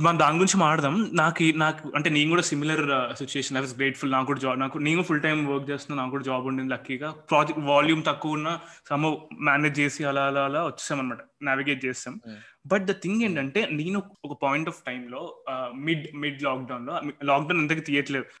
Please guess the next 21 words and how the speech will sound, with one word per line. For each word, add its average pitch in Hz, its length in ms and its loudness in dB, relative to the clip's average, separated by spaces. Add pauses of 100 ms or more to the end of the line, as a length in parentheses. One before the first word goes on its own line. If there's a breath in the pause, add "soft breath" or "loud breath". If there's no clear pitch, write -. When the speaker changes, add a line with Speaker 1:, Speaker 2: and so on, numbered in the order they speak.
(140)
Speaker 1:
ఆ, 160 40 -6
పోస్ట్‌పోన్ 147 440 -2
Speaker 2:
Hmm. 139 80 2
Speaker 1:
అవుతా 151 200 -2
ఉంది, 147 240 -2
అవుతా 135 300 -6
ఉంది. 135 200 -6 (340 loud breath)
ఇంతకీ, 135 320 -6
ఇంతకీ 135 380 -6 (140)
ఒక - 200 -8
point 175 180 -4
of - 80 -10
time 214 120 -4
లో 175 60 0
ఏమనిపించింది 180 400 -4
అంటే, 156 140 -8
మన 160 160 -2
దగ్గర 135 240 -6
అన్నీ 151 260 -2
ఉన్నాయి 143 220 -4
బ్రో. 117 120 -14